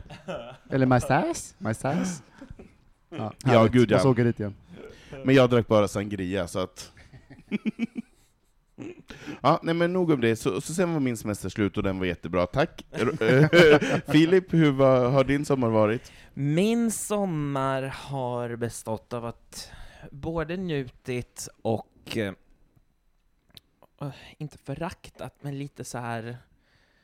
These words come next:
Speaker 3: ojat mig över den här, eh, hettan som har varit här.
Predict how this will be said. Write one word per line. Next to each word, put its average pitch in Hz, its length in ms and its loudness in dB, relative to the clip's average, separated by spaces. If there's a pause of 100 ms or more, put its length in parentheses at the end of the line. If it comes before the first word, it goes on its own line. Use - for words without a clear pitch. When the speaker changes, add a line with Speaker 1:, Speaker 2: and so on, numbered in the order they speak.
(320)
Speaker 3:
ojat 147 540 -6
mig 120 180 -4
över 117 180 -6
den 117 160 -6
här, 113 560 -8 (220)
eh, - 80 -20
hettan 185 600 -8
som 131 180 0
har 123 80 -2
varit 110 360 -4
här. 117 420 -6